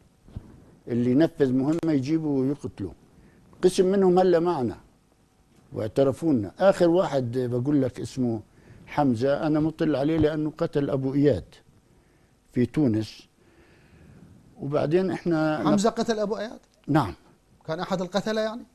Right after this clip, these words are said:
Speaker 1: آه، آه. لا، هو قاتل. دخل، آه، هذا حمزة كان، آه، يعني مع أبو نضال، لجأ لعند أبو الهول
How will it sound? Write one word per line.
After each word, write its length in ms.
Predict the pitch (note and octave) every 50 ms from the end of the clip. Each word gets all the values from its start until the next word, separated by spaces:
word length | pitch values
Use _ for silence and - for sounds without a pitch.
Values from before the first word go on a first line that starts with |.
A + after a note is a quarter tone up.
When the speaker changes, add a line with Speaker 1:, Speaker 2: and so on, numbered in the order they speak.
| -
Speaker 1:
آه، 360 | G3+ A3+ A#3+ - B3+ A3 F#3+ D3
آه. 100 | B2+ - - _ -
لا، 240 | E3 F#3+ A3+ G#3+ F3
هو 220 | F3 A#3+ A3+ F3+
قاتل. 540 | - - G3 G3 D3+ C3 - C#3+ C3+ C#3 C#3+
دخل، 460 | F3 F3+ - D#3+ C#3+ C#3+ C#3+ C#3 C3+ C3+
آه، 480 | C3+ C3+ C3+ C3+ C3+ - - C#3 C3 - _ - - - - - -
هذا 280 | - C#3 D#3 D#3 D#3 D3+
حمزة 640 | - - F3 E3 C#3+ C3 D3 D3+ D#3+ D#3+ D#3+ - -
كان، 560 | - - D3+ C#3+ C#3+ C#3 C3+ C3 B2 A#2+ -
آه، 480 | B2 B2 A#2+ A2+ - - - F2+ F2+ - - _ _ _ _ _ _ _ _ _ _ - D#3 E3 - -
يعني 500 | - D3 B2+ B2+ B2 - - B2+ B2+ B2+
مع 240 | B2+ C3+ C3+ - -
أبو 160 | C3 A2+ A#2+
نضال، 500 | A#2+ A#2+ A#2+ A2 B2 B2 B2 C3 C#3 D3 D3+ - _ _ _ _ - _ - _ _ -
لجأ 380 | - C3+ D#3 D3+ C#3 D3 D3 - -
لعند 480 | B2+ A#2+ B2 A2 A2 A#2 A#2 A2+ G2+ G#2+
أبو 200 | B2 A2+ G#2+ A2+
الهول 440 | G#2+ G2 A2+ B2 B2 C3 C#3 D3+